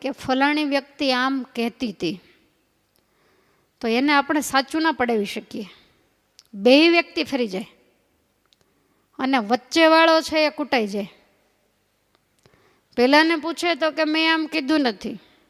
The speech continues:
અને પેલો આપણને એમ કે "કીધું છે." એટલે બેમાંથી કોણ ખોટું બોલે છે એને કોઈ નથી પકડી શકતું.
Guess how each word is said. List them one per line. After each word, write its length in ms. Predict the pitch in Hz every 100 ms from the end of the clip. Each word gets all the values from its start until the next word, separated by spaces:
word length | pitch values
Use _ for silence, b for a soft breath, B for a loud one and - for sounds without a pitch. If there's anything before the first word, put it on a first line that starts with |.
| b _ -
અને 160 | 247 208
પેલો 340 | - 254 311
આપણને 560 | 311 311 320 320 320 311
એમ 160 | 311
કે 160 | 294 277
"કીધું 520 | 294 - 311 233 269
છે." 260 | - - - _ _ _ _ _ _ _ _ _ b b b b -
એટલે 260 | 226 302
બેમાંથી 880 | 254 196 233 269 311 320 311 - 339
કોણ 600 | 330 _ - 277 311 320
ખોટું 540 | 330 - 294 302 330 277
બોલે 360 | 302 320 320
છે 140 | 311 302
એને 180 | 285 277
કોઈ 260 | 285 311
નથી 260 | 285 277 285
પકડી 320 | 233 233 202
શકતું. 500 | - - _ 277 214